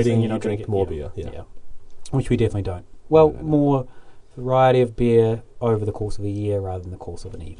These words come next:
Speaker 1: Yeah, you should enjoy more beer rather than just consume more beer.
Speaker 2: Yes. Anyway, I thought that was interesting.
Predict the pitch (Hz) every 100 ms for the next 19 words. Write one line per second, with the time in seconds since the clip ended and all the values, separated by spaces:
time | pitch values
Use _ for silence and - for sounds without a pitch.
0 | 107 98 110 135 127 117 127 127 117 110
1 | 98 - 87 95 113 - 95 92 85 95
2 | 90 - - - - - _ - - 101
3 | - 101 95 95 - - - - 107 -
4 | - - - - - - - - - 170
5 | 131 160 - 190 190 160 131 123 104 98